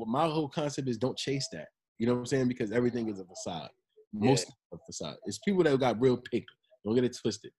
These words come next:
Speaker 1: You know what I'm saying? You can really get your bread up.
Speaker 2: Yeah, it's like you run your own race, right?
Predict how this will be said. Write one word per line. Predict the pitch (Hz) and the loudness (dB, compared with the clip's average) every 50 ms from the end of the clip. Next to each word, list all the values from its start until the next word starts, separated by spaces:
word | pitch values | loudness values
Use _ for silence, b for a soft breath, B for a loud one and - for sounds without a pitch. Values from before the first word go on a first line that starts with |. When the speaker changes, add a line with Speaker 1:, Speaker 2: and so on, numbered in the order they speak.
| _ _ _ _ _ _ _ _ _ _ _ _ _ _ - - - _ _ - | _ _ _ _ _ _ _ _ _ _ _ _ _ _ -20 -20 -20 _ _ -2
Speaker 1:
You | 95 117 | 2 2
know | 117 | 2
what | 117 117 | 2 2
I'm | - 120 | -2 -2
saying? | 120 113 | -2 0
You | 117 127 | 0 0
can | 123 123 110 | 0 -2 -2
really | 113 127 127 123 120 | -2 2 2 4 2
get | 127 123 - | 2 0 0
your | 104 98 101 | -2 0 0
bread | 113 110 98 92 | 2 2 2 0
up. | - - | -2 -6
Speaker 2:
Yeah, | 135 139 135 | -6 -4 -2
it's | 120 104 104 120 123 - | -2 0 0 -2 2 4
like | 135 135 131 | 4 4 6
you | 135 147 151 | 4 2 -2
run | 147 151 156 156 156 | -2 -2 -2 -2 0
your | 151 151 147 135 | 0 0 0 0
own | 147 156 151 151 147 | 0 0 0 0 2
race, | 151 170 170 143 110 98 - | 4 4 4 4 2 0 0
right? | 104 107 123 131 139 139 - | 2 6 8 8 8 6 2